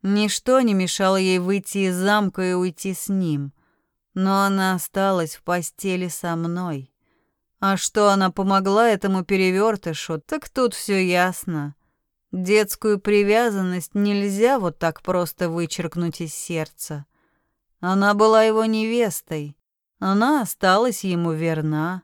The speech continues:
до конца верна. Это говорит в её пользу. «Тогда чего ты так зол на неё?» Он развёл руками.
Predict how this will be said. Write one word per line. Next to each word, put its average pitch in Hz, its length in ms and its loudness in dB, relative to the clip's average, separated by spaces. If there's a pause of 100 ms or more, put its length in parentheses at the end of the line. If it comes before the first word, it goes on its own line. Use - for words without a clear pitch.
(480)
до 220 180 6
конца 285 640 2
верна. 160 600 -2 (800)
Это 226 320 2
говорит 220 560 6
в 202 40 -6
её 214 400 0
пользу. 151 760 -2 (580)
«Тогда 208 440 4
чего 254 440 2
ты 175 140 -2
так 180 220 0
зол 190 360 4
на 160 140 2
неё?» 151 520 -2 (320)
Он 233 240 4
развёл 220 500 6
руками. 156 760 0